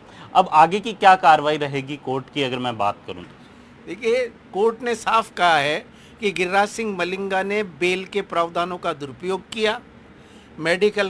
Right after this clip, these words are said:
Speaker 2: का झूठा बहाना बनाया और उसके बाद उन्होंने गवाहों को डराया,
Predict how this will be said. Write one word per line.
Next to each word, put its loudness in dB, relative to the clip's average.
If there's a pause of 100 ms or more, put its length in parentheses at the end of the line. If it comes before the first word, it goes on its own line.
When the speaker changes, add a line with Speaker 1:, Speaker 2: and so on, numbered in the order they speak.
Speaker 2:
का 4
झूठा 0
बहाना 0
बनाया 2 (400)
और 4
उसके -4 (140)
बाद 4
उन्होंने -4
गवाहों 0
को -8
डराया, 0